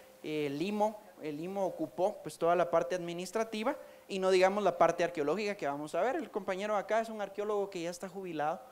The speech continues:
muy bueno, es Osvaldo Gómez, y, pues, él es el, él, él es el administrador que se encargó, pues, de atender toda esta emergencia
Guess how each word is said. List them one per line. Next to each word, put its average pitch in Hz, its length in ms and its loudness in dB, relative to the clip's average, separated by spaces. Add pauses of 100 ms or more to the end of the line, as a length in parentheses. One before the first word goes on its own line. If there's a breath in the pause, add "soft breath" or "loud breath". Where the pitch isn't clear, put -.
(400 loud breath)
muy 170 160 -4
bueno, 180 440 2
es 151 240 -4
Osvaldo 151 640 -2
Gómez, 175 460 -6 (480 loud breath)
y, 202 300 -6
pues, 156 260 -4
él 156 180 -2
es 156 180 -2
el, 160 180 -4
él, 190 300 0
él 190 200 -2
es 202 100 -8
el 180 100 -4
administrador 170 640 0
que 233 120 -4
se 226 80 -8
encargó, 165 360 -2
pues, 196 140 -4
de 160 80 -2
atender 156 360 2
toda 156 200 2
esta 151 160 -4
emergencia 143 560 -8